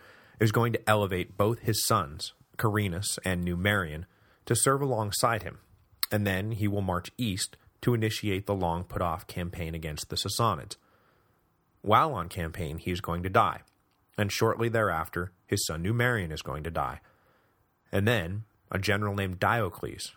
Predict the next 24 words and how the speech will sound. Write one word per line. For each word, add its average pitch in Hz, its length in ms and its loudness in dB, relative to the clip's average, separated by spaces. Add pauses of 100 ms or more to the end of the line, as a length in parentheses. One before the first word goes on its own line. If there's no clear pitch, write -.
will 92 160 0
be 90 200 -2
elevated 101 500 0
to - 80 -10
the 90 100 -8
throne, 85 460 0 (640)
and 95 140 -2
we 95 80 0
can 92 200 -4
once 98 260 0
and 120 120 -2
for 107 160 2
all 78 340 0 (300)
put - 160 -2
the 92 60 -2
whole 117 400 0
sordid 104 520 -2
third 98 280 2
century 95 420 -4
crisis - 580 -2 (460)
behind 85 380 0
us. - 200 -10 (3250)
Next 139 280 4
time, 101 360 0